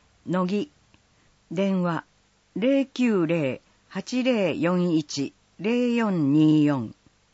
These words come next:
大江戸みこし祭りin木場公園。関東近辺のみこしが集合。木場公園内を練り歩く、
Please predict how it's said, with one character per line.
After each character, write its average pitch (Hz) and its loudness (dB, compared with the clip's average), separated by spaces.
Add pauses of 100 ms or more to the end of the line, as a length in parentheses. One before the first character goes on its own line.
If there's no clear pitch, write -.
(1700)
大 254 0
江 254 2
戸 214 2
み 190 0
こ 247 -2
し 233 -2
祭 160 0 (140)
り 175 -2
in 180 -2 (180)
木 190 -8
場 233 -2
公 175 -2
園。 113 -10 (1300)
関 269 2
東 175 4
近 180 0
辺 170 0
の 165 2
み 180 0
こ 247 0
し 208 -8
が 196 -2
集 160 -6
合。 135 -4 (720)
木 214 -4
場 254 -2
公 262 0
園 226 0
内 156 0
を 147 0
練 151 0
り 175 -2
歩 156 -4
く、 - -8